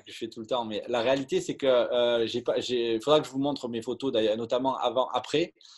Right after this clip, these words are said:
Et c'est vrai que la, la différence, elle est quand même impressionnante. Les, les rides au coin des yeux qui sont atténuées, la peau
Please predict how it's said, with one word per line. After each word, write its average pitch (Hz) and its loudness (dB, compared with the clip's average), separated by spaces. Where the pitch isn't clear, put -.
Et 113 -2
c'est 120 0
vrai 160 4
que 156 0
la, 131 6
la 127 6
différence, 135 2
elle 120 2
est 113 -2
quand 117 0
même 120 0
impressionnante. 131 2
Les, 123 2
les 131 4
rides 147 6
au 127 2
coin 139 6
des 135 4
yeux 151 6
qui - -8
sont 135 2
atténuées, 143 6
la 147 10
peau 156 6